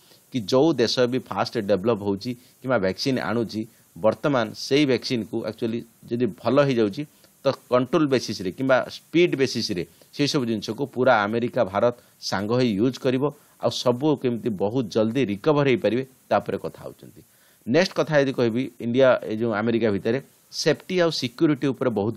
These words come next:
ବଡ଼ କଥା ରହିଛନ୍ତି। ଦେଖନ୍ତୁ, ଯଦି ସେଫଟି ସିକ୍ୟୁରିଟି କଥା ହଉଛି, ଇଏ ବି ଇନଡାଇରେକ୍ଟଲି ଟାର୍ଗେଟ କରିଛି କାହାକୁ?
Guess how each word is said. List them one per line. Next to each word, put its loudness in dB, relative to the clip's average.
ବଡ଼ 4
କଥା -4
ରହିଛନ୍ତି। -8
ଦେଖନ୍ତୁ, -4
ଯଦି 0
ସେଫଟି 0
ସିକ୍ୟୁରିଟି 0
କଥା -2
ହଉଛି, 2
ଇଏ 2
ବି 2
ଇନଡାଇରେକ୍ଟଲି 2
ଟାର୍ଗେଟ 2
କରିଛି -2
କାହାକୁ? -4